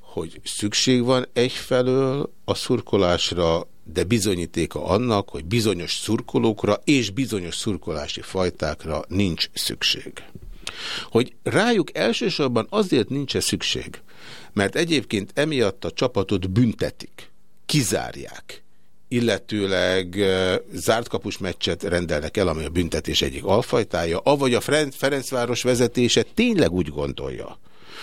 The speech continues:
hogy mindenféle büntetéstől függetlenül ez a fajta szurkolás nem komilfó. Erről a szövegek eddig, az elmúlt egy órában egy árba kukkot nem szóltak.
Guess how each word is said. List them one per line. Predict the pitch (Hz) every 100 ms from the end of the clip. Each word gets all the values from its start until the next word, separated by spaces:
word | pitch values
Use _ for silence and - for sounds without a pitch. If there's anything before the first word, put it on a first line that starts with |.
| -
hogy | 95
mindenféle | 156 233 170 147 127
büntetéstől | 110 160 180 123 - 110 - 113
függetlenül | - 190 151 113 76 - 71 71 -
ez | 113
a | 98
fajta | 90 85 -
szurkolás | - 131 95 - 80 73 -
nem | 113 98 87
komilfó. | - 123 143 139 - 127 117 113 - - - - - - - - - - - - - - -
Erről | 156 175 160 147 -
a | -
szövegek | - 104 87 87 -
eddig, | - 151 139 131 110
az | - -
elmúlt | 101 85 78 -
egy | 80 87
órában | 82 80 80 82 78 -
egy | 156 143 120 -
árba | 85 87 67 -
kukkot | - - 73
nem | 76 69
szóltak. | - - - - -